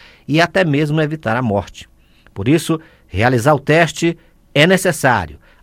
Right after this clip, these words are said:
ainda que não haja histórico familiar dessas doenças. Mesmo numa criança saudável no nascimento, os primeiros sintomas podem demorar meses ou anos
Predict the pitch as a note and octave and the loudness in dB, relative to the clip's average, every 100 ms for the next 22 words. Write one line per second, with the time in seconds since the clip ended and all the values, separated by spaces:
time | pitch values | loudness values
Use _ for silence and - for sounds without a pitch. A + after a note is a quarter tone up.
0 | - C3 B2+ E3 A3 A3 G#3 D#3+ A#2+ G2 | -2 2 4 4 4 2 0 0 -2 0
1 | A#2+ C#3+ C3 A2+ - B2+ B2+ G#2+ - A2 | 2 2 0 -4 -2 0 0 -4 -8 -6
2 | G#2 G2+ F#2 F#2 F2+ F2 G2 D2 C#2 - | -4 -4 -6 -10 -10 -10 -10 -10 -14 -20
3 | - - - _ _ _ C3 E3+ G#3+ G3 | -20 -20 -20 _ _ _ 0 2 2 0
4 | E3+ C#3+ A#2 A2 G#2+ G2+ G2+ - _ - | -2 -2 -4 -2 -2 -4 -8 -10 _ -18
5 | - D3 C#3+ G#2 F2 B2 D3+ A#2+ A2 G2+ | -4 2 2 0 0 2 2 2 -2 -4
6 | G2 F#2 F2+ A2+ C3+ - - _ - - | -4 -8 -6 -2 -4 -6 -20 _ -20 -12
7 | G2+ B2 C3 B2+ G#2+ F#2+ G#2+ A#2+ - _ | -6 -4 -4 -4 -4 -4 -6 -6 -10 _
8 | - D3+ E3 C3 A#2+ A2+ G2+ A2+ C3 - | 0 2 2 -2 -4 -6 -6 -6 -6 -6
9 | G2+ A#2+ D#3 D#3+ G2 F#2+ C#3+ D3+ C#3 F3+ | -6 -2 0 0 -2 -6 -6 -2 2 2
10 | E3 G#2 D#2+ - | 0 -4 -8 -14